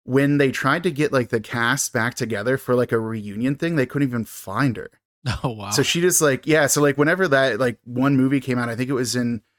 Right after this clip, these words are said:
Speaker 1: uh, like, I think a couple years after this, she was just gone. So yeah, like, I would say that she has the same, you know, chops as the rest of the Scream queens,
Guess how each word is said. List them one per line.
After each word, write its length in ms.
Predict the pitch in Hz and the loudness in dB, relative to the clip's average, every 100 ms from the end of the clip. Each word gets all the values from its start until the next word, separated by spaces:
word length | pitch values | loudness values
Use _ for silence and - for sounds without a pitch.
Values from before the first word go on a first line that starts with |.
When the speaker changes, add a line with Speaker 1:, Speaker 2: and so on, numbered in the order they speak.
| _ _ | _ _
Speaker 1:
uh, 140 | - 107 | -8 -4
like, 260 | - 123 120 | -2 -2 0
I 100 | 117 | 0
think 120 | 135 | 0
a 60 | 135 | -2
couple 280 | 143 127 120 | -2 -2 0
years 220 | 123 120 | 0 2
after 260 | 113 - | -2 -4
this, 320 | 104 131 110 - _ _ | 0 0 0 -4 _ _
she 120 | - | -4
was 120 | 151 | -2
just 260 | 135 - _ | -2 -4 _
gone. 480 | 104 113 120 - - _ | -6 -2 -2 -4 -18 _
So 120 | - | -2
yeah, 260 | 131 139 123 | 2 2 2
like, 220 | 123 123 | -2 0
I 100 | 120 | 0
would 120 | 131 | 0
say 220 | - 160 175 | 2 2 4
that 320 | 139 110 - _ - | 4 2 -4 _ -8
she 260 | - 151 | -2 0
has 340 | 127 143 151 - | 2 2 2 0
the 100 | 131 | 2
same, 540 | - 131 123 113 - | 2 2 0 -4 -6
you 100 | 131 | -4
know, 200 | 123 110 110 | -2 -4 -6
chops 380 | - 120 139 - | -4 0 0 -2
as 100 | 107 | -4
the 60 | 120 | -2
rest 180 | 123 | -2
of 40 | 120 | -2
the 40 | |
Scream 260 | - 123 117 | -2 -2 -2
queens, 320 | 123 123 123 | 0 0 -2